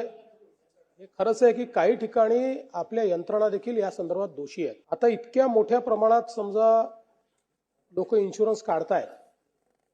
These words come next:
दुसऱ्याच्या जमिनीवर तिसरा इन्शुरन्स काढतोय, एकच माणूस तीन तीन ठिकाणी काढतोय, तर यात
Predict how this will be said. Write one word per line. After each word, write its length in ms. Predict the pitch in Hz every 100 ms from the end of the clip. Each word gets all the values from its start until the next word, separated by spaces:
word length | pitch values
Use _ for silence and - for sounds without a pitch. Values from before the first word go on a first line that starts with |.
| _ _ _
दुसऱ्याच्या 400 | _ 226 226 240
जमिनीवर 380 | 202 208 220 226
तिसरा 340 | 226 - 226
इन्शुरन्स 420 | 208 190 208 202
काढतोय, 420 | - 165 151 143 131
एकच 340 | - 180 240 226
माणूस 260 | 208 220
तीन 180 | - 208
तीन 180 | 190 233
ठिकाणी 320 | 208 214 202
काढतोय, 460 | 202 151 - 139 110 _ _ _ _ _ _ _ _
तर 40 | 247 202
यात 240 | 185